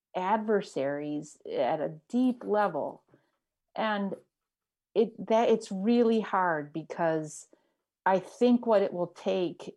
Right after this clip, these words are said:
is, is, is, <laughs> I think what it will take is a bit of faith and this, the ability to say, "Okay, there, the people on the other side may be seeing me as fundamentally evil,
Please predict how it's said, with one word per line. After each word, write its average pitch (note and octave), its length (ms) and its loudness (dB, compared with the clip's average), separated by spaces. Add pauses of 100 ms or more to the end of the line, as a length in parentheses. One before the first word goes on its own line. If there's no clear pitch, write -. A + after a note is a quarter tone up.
is, E3 640 -2 (280)
is, G3 160 -8 (300)
is, F#3 300 0
<laughs> - 40 -16
I A3 380 -4 (100)
think A3 200 -2
what B3+ 140 6
it A#3 80 4
will G3+ 140 0
take A3+ 520 0
is E3+ 160 -2
a E3+ 80 -2
bit F3 460 -4
of D#3 260 -4 (120)
faith E3 380 -2 (160)
and D#3 260 -2
this, D3+ 380 -6 (460)
the F3+ 440 -2
ability F#3+ 720 2
to F3 120 -4
say, D#3+ 720 -4 (640)
"Okay, E3 580 0 (320)
there, F#3+ 380 2 (120)
the F#3+ 100 -4
people A3+ 260 0
on G#3+ 100 0
the F#3 60 0
other F#3+ 160 0
side F3+ 280 0
may E3 480 -4
be E3 460 -4
seeing D#3+ 520 -6
me D#3 220 -4
as D3+ 120 -8
fundamentally D3+ 640 -6
evil, G#3 600 -6